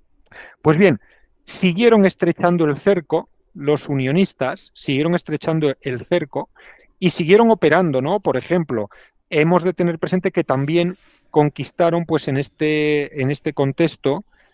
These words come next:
conquistaron, además de Savannah, pues en mayo del sesenta y dos conquistaron Nueva Orleans,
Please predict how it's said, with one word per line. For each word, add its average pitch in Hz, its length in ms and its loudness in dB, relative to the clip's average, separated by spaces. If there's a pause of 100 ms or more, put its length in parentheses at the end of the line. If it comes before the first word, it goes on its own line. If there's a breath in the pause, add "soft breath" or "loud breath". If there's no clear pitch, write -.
(120)
conquistaron, 156 840 0
además 139 480 -2
de 147 220 2
Savannah, 147 340 0
pues - 260 -4
en 131 140 -2
mayo 160 320 2
del 151 140 2
sesenta 143 380 -4
y 139 40 0
dos 147 160 0
conquistaron 139 540 -2
Nueva 120 200 -2
Orleans, 151 580 -4